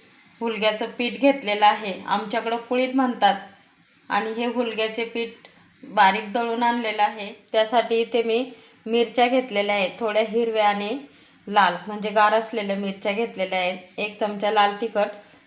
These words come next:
एक चमचा जिरे आणि लसूण घेतलेला आहे. तर हे आता आपण मिक्सरमध्ये बारीक करून घेणार आहे.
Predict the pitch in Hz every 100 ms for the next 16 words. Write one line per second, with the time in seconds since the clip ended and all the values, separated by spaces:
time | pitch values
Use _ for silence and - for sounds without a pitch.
0 | - 208 202 202 202 202 202 214 202 202
1 | 247 - _ _ _ - 190 208 220 240
2 | 254 233 233 202 196 196 202 214 185 190
3 | 196 214 226 196 202 202 202 214 214 214
4 | 226 208 196 208 269 - - _ 196 214
5 | 202 202 - 202 196 214 226 202 180